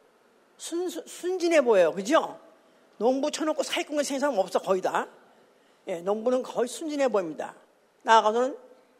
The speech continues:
정직합니다. 그 어떤 직장, 직업보다도 농부처럼 정직한 사람도 있을까 할 정도. 왜냐하면 이들은, 아, 수십 년 동안 농부 일을 해와서,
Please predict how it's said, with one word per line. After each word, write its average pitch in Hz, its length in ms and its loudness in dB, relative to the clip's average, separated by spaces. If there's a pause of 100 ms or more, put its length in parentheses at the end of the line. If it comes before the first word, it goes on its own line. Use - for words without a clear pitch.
(440)
정직합니다. 214 760 -6
그 - 200 -16
어떤 349 420 -4
직장, 247 640 0
직업보다도 277 840 2 (300)
농부처럼 330 800 -2 (300)
정직한 208 540 -6
사람도 185 340 -6
있을까 190 260 -8
할 240 140 -8
정도. 202 640 -2
왜냐하면 208 320 0
이들은, 240 360 0 (800)
아, 156 220 -12
수십 330 420 -6
년 302 300 -8
동안 285 420 -6
농부 208 580 -4 (120)
일을 294 260 -4
해와서, 226 480 -2